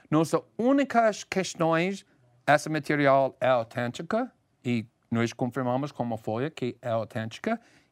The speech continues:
e é na interesse pública para reportar.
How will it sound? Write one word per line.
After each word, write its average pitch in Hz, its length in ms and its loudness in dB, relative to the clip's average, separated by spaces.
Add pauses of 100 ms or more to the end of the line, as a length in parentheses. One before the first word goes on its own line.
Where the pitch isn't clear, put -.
e 147 120 2
é 151 280 6
na 151 160 2
interesse 156 420 -2
pública 190 640 -2 (320)
para 175 480 4
reportar. 156 680 2